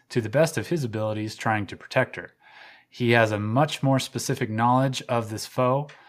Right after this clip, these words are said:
of this foe's motives, and his likely course of action. He is, in the end, able to keep her alive, making her our final girl. Throughout this experience that our heroine is forced to endure,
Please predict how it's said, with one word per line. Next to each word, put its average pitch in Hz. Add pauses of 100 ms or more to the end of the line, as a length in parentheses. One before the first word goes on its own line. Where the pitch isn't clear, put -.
(140)
of 113
this 117
foe's 117
motives, 113 (180)
and 113 (140)
his 107
likely 110
course -
of 95
action. 147 (760)
He 131
is, 139
in 135
the 117
end, 123
able 123
to 107
keep -
her 117
alive, 113 (340)
making 117
her 113
our 110
final 104
girl. 117 (520)
Throughout 123
this 123
experience 123 (260)
that 110
our 107
heroine 113
is 104
forced 113
to 110
endure, 113